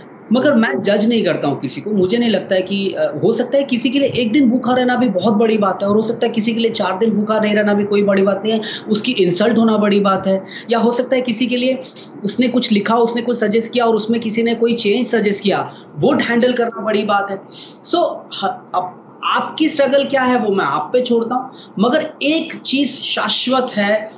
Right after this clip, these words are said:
जो होने ही वाली है और वो है struggle। तो struggle तो होगी ही, हर एक की जिंदगी में होगी, उससे बचना नहीं चाहिए, उससे डरना नहीं चाहिए, उससे भागना नहीं चाहिए।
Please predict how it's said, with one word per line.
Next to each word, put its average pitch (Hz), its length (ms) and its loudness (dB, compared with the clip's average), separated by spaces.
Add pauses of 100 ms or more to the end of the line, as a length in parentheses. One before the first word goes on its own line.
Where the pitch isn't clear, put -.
(100)
जो 240 160 4
होने 196 340 4
ही 240 200 4
वाली 165 300 0
है 175 180 0
और 175 200 -2
वो 175 240 2
है 175 100 0
struggle। 123 480 -4 (540)
तो 269 120 0
struggle 269 460 0
तो 311 220 -4
होगी 240 360 2
ही, 156 260 -4 (260)
हर 233 120 2
एक 294 140 -2
की 262 100 -2
जिंदगी 185 340 -2
में 147 120 0
होगी, 117 280 -2 (360)
उससे 285 300 0
बचना 190 400 -2
नहीं 151 160 0
चाहिए, 226 160 -2
उससे 233 300 0
डरना 175 340 0
नहीं 160 140 -2
चाहिए, 220 180 0
उससे - 180 -2
भागना 160 400 -2
नहीं 151 160 0
चाहिए। 196 240 -6